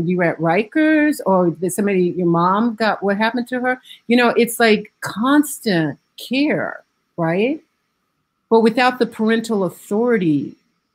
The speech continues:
to do it, it's just out of love and will. And so she's like, "Why isn't ever at these elite conferences somebody like me on stage?"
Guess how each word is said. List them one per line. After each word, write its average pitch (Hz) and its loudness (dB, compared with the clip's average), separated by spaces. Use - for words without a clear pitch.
to 214 -4
do 220 0
it, 151 0
it's 190 0
just 226 -4
out 196 2
of 165 -2
love 180 2
and 170 2
will. 185 -2
And 226 2
so 226 2
she's 285 0
like, 226 0
"Why 190 2
isn't 285 -2
ever 262 0
at 185 -2
these 190 -4
elite 180 -10
conferences 214 -4
somebody 214 0
like 175 0
me 185 0
on 165 -2
stage?" - -4